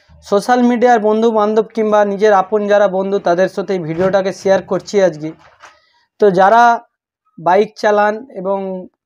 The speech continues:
চার চাকা চালান কিংবা গাড়ি যান এবং রাস্তায় হেঁটে যান, তাদের জন্য পে-, বানাচ্ছি, যারা আপন নিজের।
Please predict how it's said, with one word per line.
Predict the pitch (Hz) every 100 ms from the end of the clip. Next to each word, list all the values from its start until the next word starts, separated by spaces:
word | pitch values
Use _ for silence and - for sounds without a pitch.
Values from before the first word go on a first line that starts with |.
| -
চার | 185 185
চাকা | 214 208 196
চালান | 202 196 190
কিংবা | 185 202 190
গাড়ি | 175 180 190 170
যান | 175 175 185
এবং | 170 185 175
রাস্তায় | 175 175 190
হেঁটে | 160 160 190
যান, | 180 180
তাদের | 175 165 175 160
জন্য | 170 170
পে-, | 165 175 170
বানাচ্ছি, | 160 160 170 - - 175 _ _
যারা | 170 165 160
আপন | 165 180
নিজের। | 170 165 165